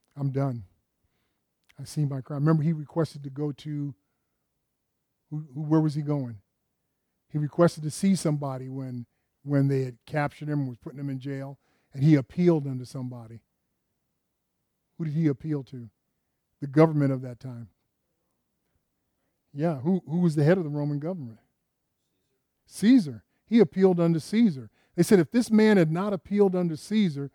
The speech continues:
we could let him go right now." But he appealed unto Caesar, and he had Roman citizenship. So they had to make their way to Rome.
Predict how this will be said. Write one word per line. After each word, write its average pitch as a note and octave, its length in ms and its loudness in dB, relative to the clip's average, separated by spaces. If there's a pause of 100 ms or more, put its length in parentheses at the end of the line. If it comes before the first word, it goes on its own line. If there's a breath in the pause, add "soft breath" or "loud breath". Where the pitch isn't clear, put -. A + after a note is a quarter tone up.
(140)
we F3+ 100 -8
could D3+ 140 -4
let D3+ 160 0
him D#3+ 80 -4
go D#3+ 140 -4
right C3 300 -10
now." B2+ 260 -14 (840)
But C#3+ 120 -4
he G3+ 140 4
appealed F3 480 0
unto D3 200 -4
Caesar, D#3+ 580 -4 (280)
and A3 300 4
he F3+ 100 4
had D3+ 340 0
Roman D#3 360 -4
citizenship. C3 760 -10 (540)
So C#3 160 -6
they D3 140 2
had D#3 220 2
to D3 60 -4
make D3 240 -2
their D#3 160 -4
way E3 300 0
to D3 160 -12
Rome. D3 480 -8